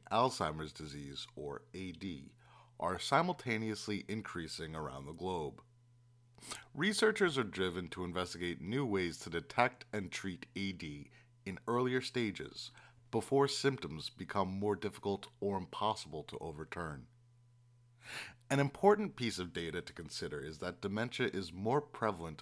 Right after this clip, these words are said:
among women than among men. Dementia affects eight point one percent of women and five point four percent of men. Many A D studies have not used gender or sex as a variable to cross-examine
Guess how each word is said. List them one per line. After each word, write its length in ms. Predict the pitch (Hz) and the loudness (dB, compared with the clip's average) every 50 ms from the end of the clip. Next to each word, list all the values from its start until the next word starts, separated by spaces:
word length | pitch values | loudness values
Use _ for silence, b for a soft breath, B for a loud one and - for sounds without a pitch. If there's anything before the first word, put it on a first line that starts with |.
| - | -8
among 420 | - 92 90 87 87 85 85 85 87 | -8 -6 -4 -4 -4 -4 -6 -4 -2
women 360 | 110 120 98 78 69 67 62 - b b b - - | -2 -2 -2 -4 -8 -10 -14 -18 b b b -20 -16
than 400 | - 85 82 92 90 87 87 90 - - - | -14 -10 -6 -6 -4 -4 -6 -8 -10 -8 -8
among 460 | 101 101 92 80 76 71 71 73 80 | -6 -4 -4 -4 -6 -6 -10 -8 -6
men. 300 | 87 92 78 64 58 - - - _ - B B B B B B B B B | -4 -4 -4 -6 -8 -14 -20 -20 _ -20 B B B B B B B B B
Dementia 400 | 113 107 117 127 131 - 151 98 | 0 2 2 2 2 2 4 4
affects 420 | 107 117 - - 107 98 98 - - - | 4 2 2 2 0 0 0 -4 -6 -4
eight 180 | 120 143 131 | -4 -4 -4
point 300 | - - 131 135 131 - | -4 -6 -4 -4 -4 -4
one 220 | - 95 104 110 113 | -2 0 0 0 0
percent 340 | - 104 90 - - 85 82 | -2 -4 -4 -2 -2 -4 -4
of 100 | 82 76 | -4 -4
women 320 | 80 73 73 71 67 67 B B B B B B | -6 -6 -6 -8 -10 -12 B B B B B B
and 160 | 87 87 82 | -8 -8 -6
five 340 | - - 104 117 123 123 - | 0 4 4 4 4 4 0
point 280 | - - 120 104 - - | -6 -4 -4 -4 -4 -6
four 280 | - - 95 95 92 | -4 -2 0 0 0
percent 360 | - - 85 78 - 80 76 | -2 -4 -6 -6 -6 -6 -6
of 80 | 76 76 | -6 -8
men. 300 | 82 73 67 55 - - - - - _ _ _ _ _ _ _ _ _ _ _ _ - _ B B B B B B B | -6 -6 -8 -8 -10 -16 -20 -20 -20 _ _ _ _ _ _ _ _ _ _ _ _ -20 _ B B B B B B B
Many 440 | - 120 135 170 196 208 202 - - | 2 4 4 6 8 6 6 4 4
A 200 | 110 113 107 104 | 2 2 2 2
D 200 | 95 101 95 90 | 2 0 0 0
studies 540 | - - - 80 80 69 71 73 - - - - - | -2 -4 -4 -4 -4 -4 -6 -8 -8 -10 -12 -10 -8
have 260 | - - 120 110 104 110 | -2 0 0 0 2 2
not 280 | 120 135 160 202 - | 2 2 2 2 -2
used 440 | 104 101 95 95 101 98 92 87 - | -4 -6 -4 -2 -2 -2 -2 -4 -4
gender 500 | - - 104 104 107 98 107 104 104 95 | 0 2 2 2 2 2 4 4 4 4
or 160 | - 69 82 | 2 0 -4
sex 420 | - - - - 107 90 - - - | -4 -4 0 2 2 0 0 -2 -6
as 140 | 80 82 | -6 -6
a 80 | 90 85 | -6 -8
variable 680 | 82 80 107 117 127 123 117 92 80 71 71 73 76 - | -4 0 4 4 6 6 6 4 2 0 -4 -8 -8 -8
to 120 | - 82 | -10 -12
cross-examine 1000 | 76 - - - 113 117 131 127 - 127 104 82 82 87 82 80 82 82 82 | -12 -10 -4 0 2 2 2 2 0 -6 -6 -4 -4 -4 -4 -2 -4 -6 -8